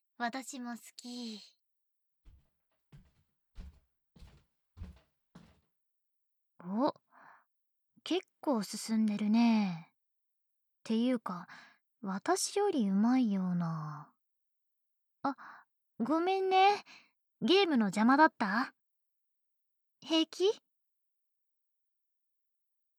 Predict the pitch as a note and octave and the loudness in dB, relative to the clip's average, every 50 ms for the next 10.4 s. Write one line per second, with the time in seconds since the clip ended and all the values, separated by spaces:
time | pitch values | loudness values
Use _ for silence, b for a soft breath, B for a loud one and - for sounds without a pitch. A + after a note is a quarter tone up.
0 | - D4 E4+ F4 F4+ F4+ F4 E4+ D4+ A#3+ F#3 - _ _ _ - - B3 A#3+ A#3 | -2 -2 0 4 6 6 8 8 6 6 2 -2 _ _ _ -4 2 6 8 8
1 | A#3+ A#3+ B3 B3 - - - A#3 A3 A3 - _ - - A3 G#3 G#3+ A#3+ C4+ D4+ | 8 8 6 4 2 0 0 0 0 0 0 _ -4 -2 0 0 2 2 4 4
2 | D#4 D#4 D#4 G#3 G#3 - G#3 - _ _ _ _ - A#3 A3 G#3+ - - - - | 4 4 4 4 4 4 2 0 _ _ _ _ -6 -4 -4 -2 -4 -8 -8 -14
3 | _ _ _ _ _ _ _ _ _ _ _ _ _ _ _ _ _ _ _ _ | _ _ _ _ _ _ _ _ _ _ _ _ _ _ _ _ _ _ _ _
4 | _ _ _ _ _ _ _ _ _ _ _ _ _ _ _ _ _ _ _ _ | _ _ _ _ _ _ _ _ _ _ _ _ _ _ _ _ _ _ _ _
5 | _ _ _ _ _ _ _ _ _ _ _ _ _ _ _ _ _ _ _ _ | _ _ _ _ _ _ _ _ _ _ _ _ _ _ _ _ _ _ _ _
6 | _ _ _ _ _ _ _ - - - - - - - - - G4+ F#4+ F4+ D4+ | _ _ _ _ _ _ _ -16 -12 -12 -6 -6 -6 -6 -4 0 2 4 4 4
7 | B3+ B3 A#3+ A#3 - G3+ F#3+ - - A#3 A#3 A#3 A#3 A3+ A3 G#3+ G3+ F#3+ F3+ F#3 | 4 2 2 2 0 -2 -2 -2 0 2 2 2 4 2 2 0 -2 -4 -8 -10
8 | - _ _ _ _ _ _ _ _ _ _ _ _ _ _ _ _ _ _ _ | -12 _ _ _ _ _ _ _ _ _ _ _ _ _ _ _ _ _ _ _
9 | _ _ _ _ _ _ _ _ _ _ _ _ _ _ - - - C#4 C#4+ C#4+ | _ _ _ _ _ _ _ _ _ _ _ _ _ _ -14 -6 -2 0 0 0
10 | B3+ _ _ - C#4 C4+ C4+ C4 | 0 _ _ -2 0 0 0 0